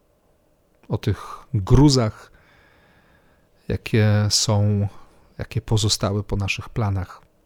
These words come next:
po naszych nadziejach. A Zachariasz jest wytrwały, jest wierny. Dobrze spojrzeć dzisiaj na Zachariasza, na tego, który za chwilę napisze słowo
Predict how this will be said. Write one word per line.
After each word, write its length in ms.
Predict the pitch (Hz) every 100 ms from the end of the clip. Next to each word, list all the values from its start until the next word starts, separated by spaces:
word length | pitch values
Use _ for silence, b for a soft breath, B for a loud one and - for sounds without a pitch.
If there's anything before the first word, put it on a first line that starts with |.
| _ _ _ _ _ -
po 100 | 101
naszych 340 | 92 - -
nadziejach. 640 | 107 101 110 92 92 - _ _ _ _ _ _ _ _ _ -
A 80 | 123
Zachariasz 680 | 101 - 190 185 175 - - _ _ -
jest 300 | 110 123 -
wytrwały, 540 | 127 - - 85 90 - _ _ _ _ _ _ _ _
jest 440 | 113 110 110 - 101
wierny. 420 | 101 92 87 87 - _ B B B B B
Dobrze 220 | 165 156
spojrzeć 480 | 147 - 151 120 101
dzisiaj 380 | 104 107 - 101
na 120 | 101
Zachariasza, 640 | 98 101 107 104 92 - 107 _ _ _ b _
na 100 | 135
tego, 360 | - 160 170 165
który 500 | - 143 139 131 127 B - - -
za 220 | 147 127
chwilę 720 | 120 - - 175 131 135 170 185 _ _ _ _ _ -
napisze 1000 | 107 120 117 - 160 160 - 104 90 92 _
słowo 800 | - - 110 110 120 113 170 247